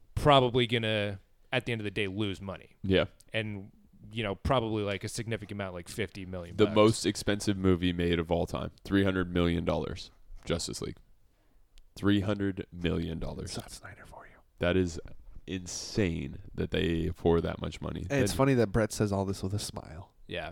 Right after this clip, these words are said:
Speaker 2: Oh, I'm, I'm licking my chops right now. I love this.
Speaker 1: Yeah. But, you know, when
Speaker 2: Disaster
Speaker 1: done
Speaker 2: artist.
Speaker 1: well, like, you know, Avatar, I mean, that's gonna,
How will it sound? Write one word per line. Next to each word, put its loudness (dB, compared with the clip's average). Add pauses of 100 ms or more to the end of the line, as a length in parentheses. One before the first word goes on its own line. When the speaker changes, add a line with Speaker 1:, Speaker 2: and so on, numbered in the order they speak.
(100)
Speaker 2:
Oh, 8
I'm, 2
I'm 0
licking -6
my -4
chops -2
right -2
now. -6 (160)
I 4
love 2
this. -2 (120)
Speaker 1:
Yeah. -6 (280)
But, 10 (140)
you 4
know, 4
when 8
Speaker 2:
Disaster 12
Speaker 1:
done 12
Speaker 2:
artist. 8
Speaker 1:
well, 6
like, 2
you 4
know, 2
Avatar, 0 (160)
I -4
mean, -2
that's 2
gonna, -2